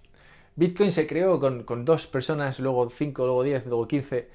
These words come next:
totalmente orgánico desde el principio, no hay un jefe. ¿Tú sabes lo difícil que es eso? <laughs> ¿Cómo, cómo algo sin un jefe,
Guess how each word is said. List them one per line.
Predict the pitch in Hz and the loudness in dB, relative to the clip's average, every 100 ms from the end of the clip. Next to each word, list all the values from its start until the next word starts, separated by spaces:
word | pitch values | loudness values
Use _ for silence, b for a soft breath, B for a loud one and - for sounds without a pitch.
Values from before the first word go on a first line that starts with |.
| b b b - - - 131 | b b b -20 -20 -12 -2
totalmente | 147 175 156 143 | 2 2 4 4
orgánico | 139 160 143 151 | 4 2 2 2
desde | 131 123 | 2 2
el | 117 | -2
principio, | 120 113 147 143 143 139 - - - - - - - - - | -4 0 0 2 0 -2 -10 -20 -20 -20 -20 -20 -20 -20 -8
no | 127 | -2
hay | 139 | -2
un | 123 | -2
jefe. | - 156 - 147 135 - - b b b b b b b b b b b b - - | 2 2 4 0 -2 -4 -20 b b b b b b b b b b b b -20 -10
¿Tú | - - - | -6 -6 -4
sabes | 143 185 | 2 6
lo | 135 | 6
difícil | 120 139 107 | 6 2 2
que | |
es | 92 | 0
eso? | 147 156 B B B | 0 0 B B B
<laughs> | B B - | B B -2
¿Cómo, | 180 175 B B B | -2 -4 B B B
cómo | 170 226 208 - | 2 6 6 8
algo | 165 180 180 - - - | 6 8 6 6 -2 -20
sin | - 123 160 | -6 0 2
un | 175 | 4
jefe, | 165 175 175 - | 6 6 4 0